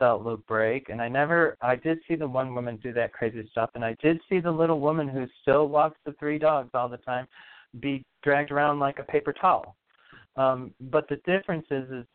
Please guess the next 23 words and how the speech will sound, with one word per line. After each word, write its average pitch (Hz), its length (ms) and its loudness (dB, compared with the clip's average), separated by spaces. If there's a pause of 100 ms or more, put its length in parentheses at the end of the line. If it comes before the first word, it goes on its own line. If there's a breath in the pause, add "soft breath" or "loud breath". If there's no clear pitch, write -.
(180)
uh, 127 100 0 (100)
Keith 151 220 -2
says, 131 160 2 (140)
"Stop 247 360 2
looking, 214 680 2 (140)
stop 214 440 0
looking." 175 580 0 (160)
And 135 200 -4
I'm 131 180 -2
like, 120 280 -4
you 151 100 -6
know, 127 100 0
"How 156 160 0
do 185 60 0
you 208 120 -4 (100)
stop 139 300 4
looking?" 135 540 -2 (440 soft breath)
He 135 140 -8
says, 139 200 -6
"No, 170 400 2
instead 165 520 -2
go 156 260 2
in, 127 440 -2